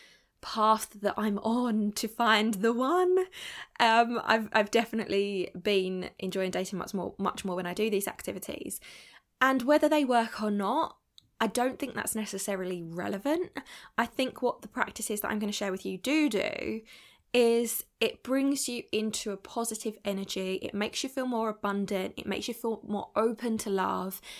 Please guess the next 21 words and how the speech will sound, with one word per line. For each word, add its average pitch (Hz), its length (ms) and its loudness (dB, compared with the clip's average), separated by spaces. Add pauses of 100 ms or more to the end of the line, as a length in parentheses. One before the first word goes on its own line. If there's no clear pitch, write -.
(280)
It - 160 -2
helps - 460 -2
you 240 180 -4 (180)
build 240 520 2
that - 320 0
belief 202 640 -2 (100)
that 202 300 0
love 202 380 0
is 196 100 -2
possible 214 500 -4
for 240 300 -4
you. 262 400 0 (480)
And 226 140 2
it - 80 -4
helps 226 320 -2
conjure 233 420 0
up - 140 -2
those 214 200 2
feelings 214 680 -2
of - 80 -6
excitement 220 880 -4